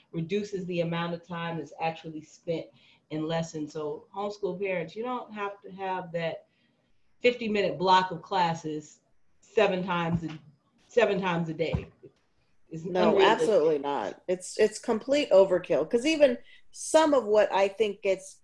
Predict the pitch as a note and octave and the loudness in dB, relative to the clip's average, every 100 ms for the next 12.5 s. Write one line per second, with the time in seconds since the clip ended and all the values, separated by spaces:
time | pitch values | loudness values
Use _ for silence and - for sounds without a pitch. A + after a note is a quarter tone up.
0 | - G#3+ G3+ F#3+ F3+ E3 _ _ _ - | -4 -2 0 -2 -6 -10 _ _ _ -20
1 | - F4 E4+ G3+ F#3 F#3 - _ - B3+ | -8 -2 0 0 0 -6 -20 _ -8 -8
2 | A#3+ E4+ F#4+ G#3+ D#3 B2+ - _ - F#3 | -4 -4 -2 -4 -2 -4 -6 _ -6 -2
3 | F3+ F3 G3+ F#3+ G#3 C#3 - _ _ - | -2 0 0 0 -2 -6 -16 _ _ -8
4 | C4 B3+ B3+ C4 A#3 A3 A#3 B3 A3 G3 | -4 -2 0 2 4 4 0 -2 -2 0
5 | F#3 F3+ F3+ F#3+ F#3 F#3+ G3 G3 F3+ F3+ | 0 -2 0 0 0 -2 -2 -4 -6 -4
6 | F#3+ G3+ G3 F3+ E3 F3+ F3+ F3 D3+ F3+ | -4 -2 -2 -2 -2 -2 -2 -6 -4 -2
7 | D#3+ D#3+ _ F#3 F#3+ F#3 F3+ F3+ F3+ E3+ | -2 -4 _ 4 6 6 4 4 0 0
8 | F3 E3 - - - _ _ _ - E3 | -2 -4 -8 -14 -18 _ _ _ -10 -4
9 | D#3 D3+ - - - E3+ A#3 D4 E3+ C3 | -4 -6 -12 -16 -4 2 2 2 -2 -2
10 | D3 _ - F3 E3 E3+ G#3 - G#3 G3+ | -6 _ -10 -4 0 2 0 0 2 4
11 | F#3+ F3 G3+ G#3+ G#3 - - B3 - A3 | 4 2 2 2 2 0 0 0 0 -4
12 | - G3+ - F#3 F3 | -2 -2 0 -2 -2